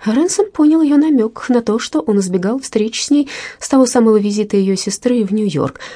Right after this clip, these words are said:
Она думала, что после того вечера у мисс Берридж он испытывает к ней антипатию, которая сделала невозможными любые знаки внимания. Он не рассмеялся, так как был слишком озабочен и поглощён своими мыслями,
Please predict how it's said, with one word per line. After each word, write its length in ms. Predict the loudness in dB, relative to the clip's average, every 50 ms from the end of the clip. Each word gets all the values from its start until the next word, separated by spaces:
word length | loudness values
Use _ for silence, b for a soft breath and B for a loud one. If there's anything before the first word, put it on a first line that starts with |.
| B B B
Она 240 | 0 2 2 4 4
думала, 300 | 4 4 2 2 0 0
что 320 | -4 -6 -4 0 0 0 0
после 320 | -2 -4 -6 -4 -4 -2
того 220 | 0 4 4 4
вечера 560 | 4 4 2 0 -2 -2 -2 0 0 2 2 4
у 80 | 4
мисс 340 | 4 4 2 0 0 -2 -2
Берридж 720 | -2 -2 0 0 0 0 0 0 -2 -2 -2 -2 0 0
он 160 | 2 2 2
испытывает 480 | 0 -2 -4 -6 -4 0 2 2 2 2
к 60 | 2
ней 220 | 2 2 2 2 B B B B B B
антипатию, 800 | 2 2 4 4 2 0 -2 -2 -4 -6 -6 -8 -4 -4 -2 -2
которая 420 | -2 -4 -4 -2 -2 0 -2 -2
сделала 400 | -4 -2 -2 -2 0 2 0 0 -2 B B B B B
невозможными 800 | 4 6 6 6 6 4 2 2 2 2 2 2 2 2 4 4
любые 480 | 2 2 0 -2 -4 0 2 2 2 2
знаки 320 | 2 0 0 0 0 -2
внимания. 540 | 0 0 2 0 0 -2 -4 -4 -4 -6 -6 B B B B B B B
Он 140 | 4 6 8 8
не 80 | 8
рассмеялся, 840 | 6 4 4 4 4 4 4 4 2 0 -2 -4 -4 -4 -4 -4 -4
так 200 | -4 -6 -6 -4
как 160 | -4 -6 -6
был 260 | 0 0 2 2 2
слишком 440 | 0 -4 -4 -4 -4 -4 -2 -2 -2
озабочен 600 | 0 0 -2 -2 0 0 0 0 2 2 4 4
и 180 | 4 4 2 0
поглощён 540 | 0 0 2 2 0 0 0 -2 -2 -2 -2
своими 300 | -2 0 2 2 4 4
мыслями, 460 | 4 4 2 2 2 4 4 4